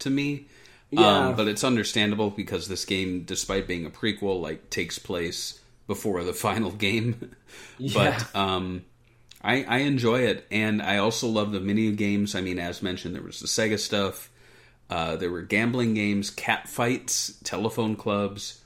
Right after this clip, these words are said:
Speaker 1: private videos, telephone card collecting, fishing, darts, billiards, karaoke, bowling, and more. Um, I'm sure I missed some, but what do you think is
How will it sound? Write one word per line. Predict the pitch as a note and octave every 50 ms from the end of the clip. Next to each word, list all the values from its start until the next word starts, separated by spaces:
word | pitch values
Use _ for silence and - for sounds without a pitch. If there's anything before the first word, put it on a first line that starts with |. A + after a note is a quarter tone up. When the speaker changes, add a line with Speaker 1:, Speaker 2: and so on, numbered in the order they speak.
| - - - -
Speaker 1:
private | - - G2+ F#2+ A2 B2 B2 C3+ - -
videos, | A2 A2+ G#2+ A2 A2 A2 G#2+ G#2 G#2 G#2
telephone | - - D#2+ E2 F#2 - G2 F#2 F#2
card | - - G2 F#2 F#2 F#2+ -
collecting, | - G2 F#2 F#2 F#2 F#2 - A2+ G2+ G2 F#2 F#2+ - - - - - - - -
fishing, | - - D#3 D#3+ D#3+ - - A2+ E2+ D#2+ E2
darts, | E2+ A#2 A#2+ B2+ A#2+ - - - - - - - - - - - -
billiards, | C#3 D3 D3+ C#3+ B2 G2 D#2+ D2 - - -
karaoke, | - - C#3+ C#3+ C#3+ C#3 B2 G2+ E2+ - - - - - -
bowling, | - A2 B2 C3+ C#3+ C3 A#2 G2 D2+ C#2 C2+
and | F2 F2+
more. | G2+ G#2 A2 A#2 A#2 A2+ G2+ F#2+ G2 - - - - - - - - _ _ _ -
Um, | G#2+ G2+ G2 G2 F#2+ F#2+ F#2+ - - - - - -
I'm | - - G2
sure | - - - A2+
I | G#2+ G#2+
missed | G#2 G#2 A2+ A#2+ A#2+ - -
some, | - G#2 F2 E2+ F2+ F2+ E2+
but | F#2+ F#2+ F2+ - F2+
what | G2 G2+ G#2+ A2+ B2+
do | C#3 D3+
you | D3+ C#3 B2+
think | A#2+ B2+ A#2 A2 G#2 G#2 -
is | G#2+ G#2+ A2 A2 A2 G#2 G2+ - - -